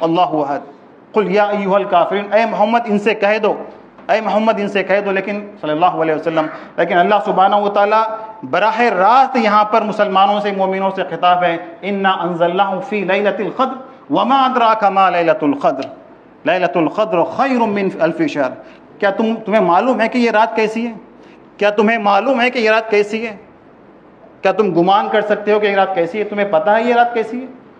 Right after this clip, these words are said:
लैलतुल क़द्र खैरुम मिन अल्फ़ि शहर, ये रात हज़ार महीनों से ज़्यादा अफजल है। हज़ार महीने नहीं, उससे ज़्यादा अफजल है। और आपको मालूम होना चाहिए कि अरबी में हज़ार का मतलब हज़ार नहीं होता। अरबी में हज़ार का मतलब है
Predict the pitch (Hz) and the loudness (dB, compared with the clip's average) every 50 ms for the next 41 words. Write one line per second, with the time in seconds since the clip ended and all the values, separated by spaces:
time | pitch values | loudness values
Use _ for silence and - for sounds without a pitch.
0 | - - - - 131 135 170 208 233 240 226 214 214 220 202 175 170 - 220 240 | -20 -18 -10 -4 0 2 2 2 2 2 0 0 0 0 -2 -2 -2 -2 -2 -2
1 | 196 190 190 175 - - 214 262 269 262 247 233 214 208 208 202 190 180 - 208 | -2 0 0 0 0 0 0 0 2 2 2 0 0 0 0 2 0 0 0 -2
2 | 175 165 - 180 175 165 170 175 170 165 175 185 190 202 202 - - - 151 147 | -2 0 2 2 2 2 2 0 0 2 4 4 4 2 0 0 0 0 0 2
3 | 175 185 190 190 190 185 175 170 170 165 190 196 196 202 196 196 190 - 220 220 | 4 4 4 4 4 2 0 -2 -2 -2 -2 -2 0 2 0 0 0 0 -2 -2
4 | 247 247 - - - - - - - 131 135 147 165 196 208 226 - 247 233 226 | -2 -4 -8 -16 -20 -20 -18 -14 -10 -8 -4 -2 0 2 2 2 2 2 0 0
5 | 180 165 196 180 156 143 - - - - - - - - - - - - 131 135 | 0 0 -2 -2 -2 -4 -8 -12 -14 -18 -20 -20 -20 -20 -20 -10 -6 -4 -2 2
6 | 170 180 185 190 185 190 202 214 220 214 226 240 226 175 151 - - - - - | 2 2 2 0 -2 -2 0 0 0 0 0 -2 -4 -6 -8 -14 -18 -20 -20 -20
7 | - - - - 151 151 151 - - 220 208 185 160 147 165 170 180 185 202 - | -20 -20 -14 -10 -8 -8 -6 -2 0 0 2 2 2 2 2 2 4 4 2 2
8 | 180 - - 160 143 127 107 - - - - - - - - - - - - - | 0 0 0 -2 -2 -2 -4 -8 -14 -18 -20 -20 -20 -20 -20 -20 -20 -20 -20 -20
9 | - - - - - - - 151 147 156 156 156 190 165 156 160 175 190 185 180 | -20 -20 -20 -20 -20 -8 -4 -2 0 0 0 0 0 0 0 0 0 0 -2 0
10 | 180 196 190 180 170 156 165 185 196 190 196 180 - 135 151 185 180 202 247 247 | 0 -2 -2 -2 -2 -2 -2 -2 -4 -4 -6 -6 -4 -2 -2 -2 0 0 0 2
11 | 240 240 226 185 156 165 160 156 185 196 208 220 - 220 214 185 170 165 160 180 | 2 0 0 0 -2 -2 0 2 2 2 2 2 2 0 0 0 0 -2 -2 -2
12 | 180 170 - 143 135 147 - 247 151 165 175 165 143 - - - - - - - | -2 -2 -2 -2 0 0 0 0 0 -2 -4 -6 -10 -12 -14 -20 -20 -20 -20 -20
13 | - - - - - - - - - - 127 127 143 165 185 185 - 127 - 151 | -20 -20 -20 -20 -20 -20 -20 -18 -12 -10 -8 -6 -4 -4 -4 -2 -4 -4 -2 2
14 | 156 165 170 170 - 156 139 143 143 143 175 170 165 175 185 | 2 2 2 2 0 0 2 2 0 0 0 0 0 0 0